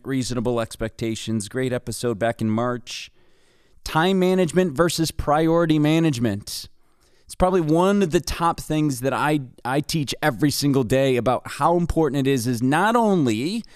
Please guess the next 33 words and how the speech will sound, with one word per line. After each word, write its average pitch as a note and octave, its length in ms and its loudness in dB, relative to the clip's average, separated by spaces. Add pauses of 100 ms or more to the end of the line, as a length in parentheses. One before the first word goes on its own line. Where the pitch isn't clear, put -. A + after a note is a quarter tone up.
(240)
to E3 160 -2
manage F3+ 640 0
your E3 140 4
time C#3+ 320 2
appropriately, B2 1000 0 (1160)
but C#3 140 -2
to C3+ 100 -2
set C3+ 420 -2
good B2 180 0
priorities A2+ 1160 0
and A#2+ 260 0
manage D#3 720 0 (220)
your B2+ 220 0
priorities A2+ 640 0
as F#2+ 160 -6
well. G2+ 400 -2 (680)
You F#3 140 2
can C4 140 2
be A#3+ 100 2
bus-, D#3 360 2
busy C#3+ 420 2 (100)
every C#3 380 2
single C3+ 400 2
day, G2+ 460 -2 (600)
but C#3+ 100 0
you D3+ 100 -4
can E3+ 140 -2
be D#3 100 0
busy D3+ 440 2
doing C3+ 380 2
the A#2 120 0
wrong A#2+ 280 2
things A#2 420 -2